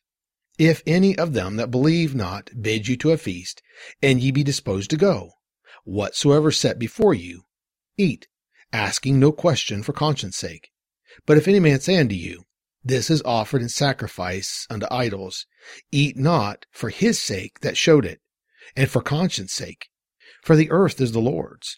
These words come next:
and the fullness thereof. Conscience, I say, not thine own, but of the other. For why is my liberty judged of another man's conscience?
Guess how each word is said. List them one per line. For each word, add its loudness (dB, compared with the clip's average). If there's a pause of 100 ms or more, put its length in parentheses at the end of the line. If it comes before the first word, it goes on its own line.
(200)
and 2
the 0
fullness 2
thereof. -6 (500)
Conscience, -4
I -6
say, 0
not -4
thine 0
own, 0 (340)
but 6
of 2
the 2
other. -4 (480)
For 2
why 2
is 2
my 2
liberty 0
judged -4
of -4
another -2
man's -8
conscience? -6